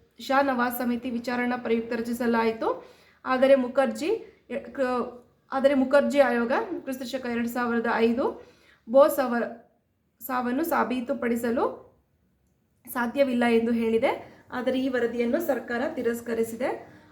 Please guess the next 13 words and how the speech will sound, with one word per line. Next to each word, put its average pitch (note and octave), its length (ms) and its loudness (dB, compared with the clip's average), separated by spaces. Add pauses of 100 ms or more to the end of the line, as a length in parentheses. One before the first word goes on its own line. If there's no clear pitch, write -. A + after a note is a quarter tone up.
(120)
ಅವರು C4 260 0
ವಿಮಾನದಲ್ಲಿ C4 640 2
ತೆರಳುತ್ತಿದ್ದಾಗ A#3+ 680 -2
ಅಪಘಾತಕ್ಕೀಡಾದರು A#3 1120 0
ಎಂದು, A3+ 720 0
ತೈವಾನ್ನಲ್ಲಿ A#3+ 880 0
ಮೂರನೇ C4 380 2
ಹಂತದ A#3 320 -2
ಸುಟ್ಟ A#3 260 -6
ಗಾಯ A#3 280 -2
ನಿಧನರಾದರು A3+ 640 0
ಎಂದು A3+ 340 0
ಹೇಳಲಾಯಿತು. A3+ 840 -2